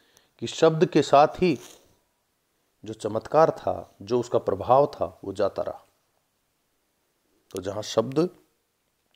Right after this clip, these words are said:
अपना चमत्कार दिखा रहा है, वो हो गया शब्दालंकार।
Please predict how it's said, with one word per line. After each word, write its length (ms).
अपना 260
चमत्कार 540
दिखा 300
रहा 160
है, 320
वो 100
हो 120
गया 200
शब्दालंकार। 840